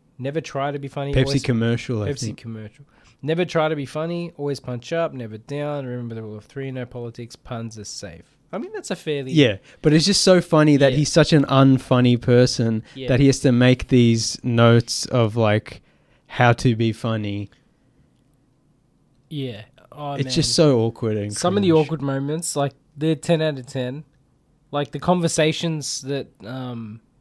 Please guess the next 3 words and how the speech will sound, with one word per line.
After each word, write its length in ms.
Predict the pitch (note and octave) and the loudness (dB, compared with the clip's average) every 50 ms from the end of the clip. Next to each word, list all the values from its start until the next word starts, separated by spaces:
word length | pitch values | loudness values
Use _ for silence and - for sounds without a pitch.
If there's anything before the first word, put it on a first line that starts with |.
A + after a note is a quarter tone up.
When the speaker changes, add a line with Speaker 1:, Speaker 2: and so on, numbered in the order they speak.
| _ _ _ _ _ _ _ _ _ _ _ _ _ _ _ _ _ _ - - _ _ _ _ - | _ _ _ _ _ _ _ _ _ _ _ _ _ _ _ _ _ _ -20 -20 _ _ _ _ -16
Speaker 1:
uh, 600 | B2+ C3 B2+ C3 B2+ B2 B2 B2 B2 A#2+ A#2+ - - | -12 -10 -8 -8 -8 -10 -10 -10 -12 -12 -14 -14 -14
Asher 320 | - C3+ B2+ - D#3 C#3+ | -14 -12 -10 -8 -8 -8
ha-, 160 | A#2+ C3 B2+ | -8 -8 -10